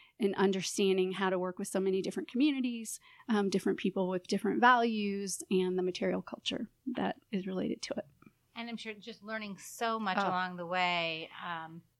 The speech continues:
Speaker 1: I think that's part of why I love museums, is I'm always surrounded by experts and people that know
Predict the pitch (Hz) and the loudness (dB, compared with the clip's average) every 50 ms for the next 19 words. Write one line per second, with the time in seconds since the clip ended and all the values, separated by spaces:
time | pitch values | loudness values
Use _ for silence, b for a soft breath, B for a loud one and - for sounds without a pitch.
0 | _ _ _ _ _ _ - 247 254 - 349 339 330 - 294 240 - - - - | _ _ _ _ _ _ 0 0 2 4 2 2 6 8 8 6 6 4 -4 -2
1 | 202 220 208 214 202 180 185 175 180 180 190 190 185 180 180 175 180 175 180 185 | 0 2 4 4 4 2 -2 -6 0 4 6 6 8 8 6 4 2 0 0 2
2 | 180 180 170 185 180 165 160 160 - 175 165 170 185 202 240 277 302 302 - - | 2 2 2 2 2 0 0 2 2 2 2 2 2 2 2 2 0 0 -2 -2
3 | - 214 185 175 190 180 185 - - 180 180 180 185 190 185 - 202 185 180 180 | -2 -2 0 4 4 4 4 4 4 4 4 4 2 0 -2 0 0 2 2 2
4 | 175 180 185 180 170 175 170 170 165 170 170 170 170 175 208 b b b b b | 2 0 -2 -2 -2 -2 0 0 -2 -2 -4 -6 -6 -8 -8 b b b b b
5 | b _ _ _ - 208 190 - - - - 190 185 180 175 - - - 165 165 | b _ _ _ 0 0 0 0 -4 -4 -2 0 0 0 -2 -2 0 2 2 2
6 | 165 175 - - - - - - 233 220 220 202 180 185 - 190 190 190 185 180 | 2 0 -2 -2 -4 -6 -2 -2 -2 0 2 2 2 0 0 0 2 2 2 2
7 | 185 180 175 175 175 170 | 2 0 -2 -4 -6 -10